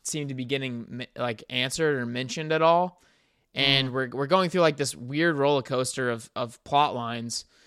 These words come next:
Speaker 1: Like, in the beginning of season two, right, we were, we were, felt like we were on the way to figuring out, like, why, you know, what's up with Shinra's mom and, you know, what happened that day.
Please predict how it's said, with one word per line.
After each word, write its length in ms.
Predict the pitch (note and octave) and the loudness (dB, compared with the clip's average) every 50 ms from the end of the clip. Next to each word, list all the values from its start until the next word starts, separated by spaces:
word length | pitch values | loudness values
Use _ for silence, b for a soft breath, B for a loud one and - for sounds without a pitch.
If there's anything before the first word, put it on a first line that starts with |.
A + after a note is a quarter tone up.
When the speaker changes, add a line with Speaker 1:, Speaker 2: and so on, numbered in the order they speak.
| b b b b | b b b b
Speaker 1:
Like, 220 | - B2+ A#2+ - - - - - _ _ - | -4 -4 -4 -4 -10 -16 -20 -20 _ _ -8
in 140 | C3+ D3+ | -4 -4
the 60 | D#3 D3+ | 0 0
beginning 460 | D3+ D3 B2 C#3+ D#3 F3+ G3 F3+ D3 | 0 0 0 0 0 0 0 -2 -2
of 80 | C3 | -4
season 360 | - - F3+ D#3 D3 C#3 B2 A2+ | -4 -4 -4 -4 -4 -4 -6 -6
two, 260 | - D3+ E3 D#3+ C#3 | -2 0 0 2 2
right, 260 | B2 B2 C3+ C#3 G#2 | 2 2 2 2 0
we 140 | B2+ C#3+ C#3 | -2 0 2
were, 280 | C#3 C3+ B2 A2+ - - - - | 2 2 0 -2 -6 -10 -16 -14
we 160 | - C3+ C#3+ | -8 -2 0
were, 180 | C#3+ C#3 C3 A#2+ | 0 0 0 -2
felt 300 | - - - F#3 F#3+ E3+ | -2 0 2 2 4 4
like 200 | C#3+ C3+ B2 - | 2 0 0 0
we 60 | C#3+ | 0
were 140 | C#3 C3 C3 | 0 2 2
on 120 | C3 C3+ | 0 0
the 60 | C3 B2+ | 0 0
way 260 | B2+ B2+ B2+ C3 C3 | 0 2 2 2 2
to 100 | B2 - | 0 -4
figuring 400 | - - C#3+ C#3 B2+ C3+ C3 C3 | -6 -2 -2 -2 -2 -4 -4 -2
out, 300 | B2+ B2+ B2 B2 A#2+ - | -2 0 0 0 -2 -2
like, 480 | B2 B2 A#2+ A#2 A#2 A2 - - - - b b b b b b b b b b b b _ _ _ _ _ _ _ _ _ _ _ _ _ _ _ _ _ | -2 -2 -2 -2 -4 -8 -10 -16 -20 -20 b b b b b b b b b b b b _ _ _ _ _ _ _ _ _ _ _ _ _ _ _ _ _
why, 720 | - C3 C3+ C3+ C#3 C#3 C3+ D3 C#3 C#3 C#3+ C#3 C3+ C3+ - - - | -4 2 6 8 10 10 10 10 10 8 8 6 4 2 0 -6 -10
you 140 | - C#3 C3 | -8 -6 -4
know, 160 | B2+ B2 A#2+ - - A#2 C3+ C3 - | -4 -6 -6 -8 -10 -10 -10 -10 -4
what's 220 | - D3+ D3+ - D#3+ | -2 -2 0 0 0
up 120 | D3 C#3 | 0 0
with 100 | D3 C3+ | -2 -2
Shinra's 340 | - - D3+ C#3+ C#3+ C#3 C3 | 0 -2 -2 0 -2 -4 -2
mom 460 | C#3 C3+ C3+ C3+ C3+ C#3 C#3 C3+ - | 0 0 2 2 2 2 0 -2 -4
and, 480 | - B2 A#2+ B2 B2 B2 B2 A#2+ B2 B2 | -6 -6 -6 -4 -4 -4 -4 -6 -6 -6
you 80 | B2 | -6
know, 120 | A#2+ A#2+ A#2+ | -6 -6 -4
what 200 | B2 C3+ C3 B2 | 0 0 0 4
happened 420 | D3 C#3+ C3 C3 - C#3 C3+ B2+ | 6 6 6 6 2 -4 -4 -2
that 180 | B2 B2 A#2 A#2+ | -2 -4 -2 -2
day. 520 | C3 C3+ C#3+ C3+ B2 A#2 A#2+ A#2+ B2 | 0 2 2 4 2 2 0 -2 -4